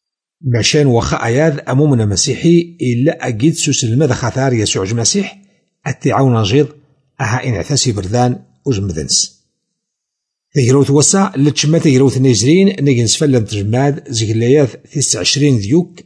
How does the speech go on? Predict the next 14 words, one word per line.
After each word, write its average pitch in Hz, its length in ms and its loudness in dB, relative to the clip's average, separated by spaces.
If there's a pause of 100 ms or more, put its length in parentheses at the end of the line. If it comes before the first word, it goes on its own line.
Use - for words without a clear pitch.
(220)
ألتيس 127 400 -2
أربعين 127 440 0 (340)
خمسة 175 520 -4 (420)
Zgumur 135 600 0
أم 131 80 0
زوارو 107 680 -2
Zgilin 117 420 0
جيل 139 420 0
نغض 120 260 -4
الشتاب 127 340 -2
مرقوس. 107 720 -4 (1500)
نتفار 123 340 -2
ديك 127 160 2
سمجعة 110 440 -2